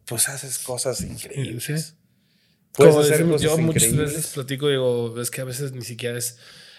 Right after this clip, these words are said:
Speaker 2: el estudio o el equipo. Hay músicos que se han grabado solos en un sótano, sin tratamiento acústico, con
Speaker 1: Exacto.
Speaker 2: una interfaz de doscientos dólares
Speaker 1: Sí.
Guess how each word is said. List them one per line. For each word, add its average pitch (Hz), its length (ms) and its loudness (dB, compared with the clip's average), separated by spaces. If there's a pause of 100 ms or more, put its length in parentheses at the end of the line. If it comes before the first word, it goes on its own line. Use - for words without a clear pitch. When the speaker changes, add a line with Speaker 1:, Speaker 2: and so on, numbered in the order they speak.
(140)
Speaker 2:
el 139 260 0
estudio 113 600 -6 (280)
o 165 220 4
el 131 140 0
equipo. 120 580 -8
Hay 123 260 -6
músicos 135 540 -4
que 127 100 -10
se 123 120 -6
han 120 60 -10
grabado 131 420 0
solos 135 640 0 (240)
en 120 180 -6
un 127 120 -6
sótano, 135 580 0 (140)
sin 135 260 -2
tratamiento 123 600 -2
acústico, 123 720 -6
con - 20 -20
Speaker 1:
Exacto. 120 300 0
Speaker 2:
una 135 100 -2
interfaz 131 600 -2
de 127 260 -2 (300)
doscientos 131 540 -4
dólares 131 720 -2 (100)
Speaker 1:
Sí. - 240 -8